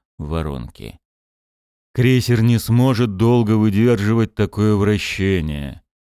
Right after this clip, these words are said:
Хотя генератор по-прежнему пульсировал, и излучатели работали, оберегая его от звездных температур, царивших снаружи. В этот момент мне показалось, что пульсация генератора стала медленнее.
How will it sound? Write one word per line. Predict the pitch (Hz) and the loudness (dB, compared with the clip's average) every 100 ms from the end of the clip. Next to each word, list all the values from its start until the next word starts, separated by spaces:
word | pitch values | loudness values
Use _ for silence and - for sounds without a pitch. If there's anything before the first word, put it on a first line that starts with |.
| _ | _
Хотя | 98 104 | -4 -2
генератор | 90 92 98 98 98 92 87 | 0 0 0 0 -2 -4 -6
по-прежнему | 90 87 95 90 90 90 | -6 -2 -2 -2 -2 -4
пульсировал, | - 92 80 - 104 101 98 98 | -4 -6 -6 -4 0 0 0 -2
и | 92 | -2
излучатели | 82 90 - 92 98 92 | -2 -4 -4 -4 -2 -2
работали, | 98 95 92 90 82 82 87 - - | -2 -2 -2 -2 -4 -6 -6 -10 -14
оберегая | - 82 85 82 90 87 | -8 -4 -4 -2 -2 -2
его | 87 82 | -2 -2
от | 80 | -4
звездных | 82 85 80 78 - | -4 -4 -4 -6 -6
температур, | 82 76 87 82 87 90 | -6 -4 -6 -6 -6 -8
царивших | - 85 82 78 - 80 | -6 -6 -4 -6 -10 -12
снаружи. | - 82 82 76 73 76 - _ _ _ _ _ _ - | -6 -6 -6 -8 -10 -10 -12 _ _ _ _ _ _ -8
В | 87 | -4
этот | - - | -4 -4
момент | 98 98 98 110 - | -2 0 0 -2 -4
мне | 85 85 | -6 -4
показалось, | 85 - 92 87 104 98 85 | -6 -6 -4 -2 -2 -2 -4
что | - 85 | -8 -10
пульсация | - 85 80 98 95 - 87 82 | -8 -10 -8 -6 -6 -6 -8 -6
генератора | 73 82 87 95 117 - 117 117 _ _ _ _ | -6 -4 -2 -2 -4 -2 -4 -4 _ _ _ _
стала | - 92 95 | -8 -4 -2
медленнее. | 95 95 78 80 76 78 73 71 | 0 -2 -4 -6 -6 -6 -6 -10